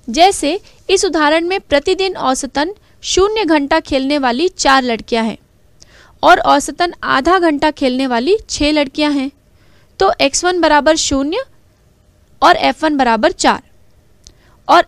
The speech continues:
एक्स टू बराबर एक बटे दो के लिए एफ़ टू बराबर छः होगा। अब सभी प्रेक्षणों और बारंबारता के गुणनफल एफ़एक्स के मानों का योग बराबर एफ़ वन एक्स वन धन एफ़ टू एक्स टू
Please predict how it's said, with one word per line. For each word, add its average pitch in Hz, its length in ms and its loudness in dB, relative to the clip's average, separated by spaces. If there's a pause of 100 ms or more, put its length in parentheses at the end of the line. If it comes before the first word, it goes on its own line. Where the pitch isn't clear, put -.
एक्स 269 220 -2
टू 381 120 0
बराबर 339 520 2
एक 269 240 0
बटे 311 260 -2
दो 240 180 -2 (440)
के 294 120 2
लिए 277 320 0 (140)
एफ़ 285 240 0
टू 339 80 0
बराबर 262 360 2
छः 262 280 0
होगा। 202 280 -6 (500)
अब 339 160 4
सभी 302 300 4
प्रेक्षणों 254 580 2 (280)
और 269 160 6
बारंबारता 320 680 4
के 330 180 -2
गुणनफल 240 600 2 (460)
एफ़एक्स - 480 2
के 311 140 0
मानों 233 320 0
का 277 140 0
योग 240 440 2 (400)
बराबर 233 500 4 (560)
एफ़ 262 240 4
वन 359 200 2
एक्स - 300 -2
वन 269 200 -2 (340)
धन 226 360 0 (540)
एफ़ 277 200 2 (100)
टू 359 200 2
एक्स - 280 -2
टू 311 200 -2